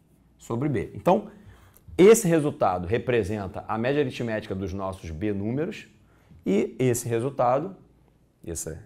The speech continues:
essa expressão, representa a média geométrica desses mesmos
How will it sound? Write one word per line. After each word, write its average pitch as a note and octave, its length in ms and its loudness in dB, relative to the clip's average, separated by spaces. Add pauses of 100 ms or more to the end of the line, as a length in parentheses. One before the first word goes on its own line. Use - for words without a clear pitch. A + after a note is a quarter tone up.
(180)
essa F#2+ 140 -6
expressão, B2 480 -6
representa C#3 880 -2
a E3+ 140 -2
média A#2+ 340 -2
geométrica B2 720 -2 (320)
desses C#3 400 0
mesmos F#3 720 2